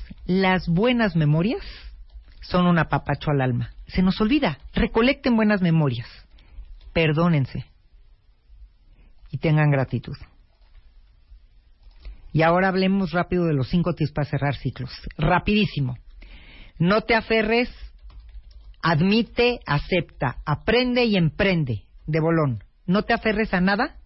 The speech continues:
de lo que no tiene sentido para ti. Aprende a soltarlo. Acepta, como dijo Marta,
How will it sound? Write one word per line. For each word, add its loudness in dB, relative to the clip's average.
de 0
lo 0
que -2
no 0
tiene -2
sentido -2
para -2
ti. -10
Aprende 2
a 2
soltarlo. -2
Acepta, 0
como 0
dijo 0
Marta, 0